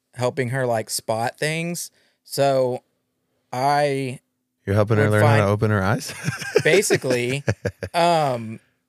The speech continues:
Speaker 1: I would find things in the gym and then, like, give them a name and then tell her, like, "Okay, you have to look at Larry before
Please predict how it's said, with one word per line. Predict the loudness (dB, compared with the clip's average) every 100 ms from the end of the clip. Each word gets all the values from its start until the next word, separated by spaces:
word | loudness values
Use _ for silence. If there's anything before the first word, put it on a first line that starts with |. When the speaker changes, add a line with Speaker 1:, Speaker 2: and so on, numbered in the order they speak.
| _ _ 0
Speaker 1:
I | 2
would | 2
find | -2 -4 -4
things | -6 -6
in | -6
the | -6
gym | -6 -4 -4 -4 -6 -6
and | -4
then, | -4
like, | -4 -6
give | -4 -4
them | -4 -6
a |
name | -8 -8 -8 -8 -10 -14 _ _ _ -8
and | -4
then | -4 -4 -6 -10 -8
tell | -4 -2
her, | 0 -2
like, | -2 -2 -4
"Okay, | -4 -4
you | -4 -4
have | -4 -6
to | -4
look | -4 -2
at | -4 -4 -8 _ _ _ _ -8
Larry | -4 -2 -2 -4 -8 -10 _ _ _
before | -10 -6 -4 -2 -2 -4 -6